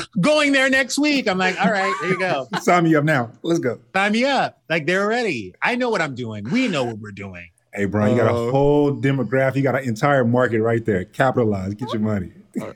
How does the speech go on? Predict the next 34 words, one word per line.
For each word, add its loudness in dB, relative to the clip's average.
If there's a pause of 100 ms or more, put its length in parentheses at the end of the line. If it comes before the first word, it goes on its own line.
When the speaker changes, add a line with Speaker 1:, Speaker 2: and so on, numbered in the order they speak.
Speaker 3:
hey, -8
listen, -4
Justin, -2
we 0
got, -2
we 0
gotta 2
have -2
lunch, -2
bro, -2
soon. 0 (160)
<laughs> -6 (460)
Speaker 1:
Oh, 0
if -2
you 0
don't 0
start -2
spinning -2
that -2
sign -2
right -2
in -4
front -4
of -6
the -6
Abbey, -4
I -2
will -2
cut -10 (100)
you. -6 (800)
I 2
will 0
honestly -2
cut -4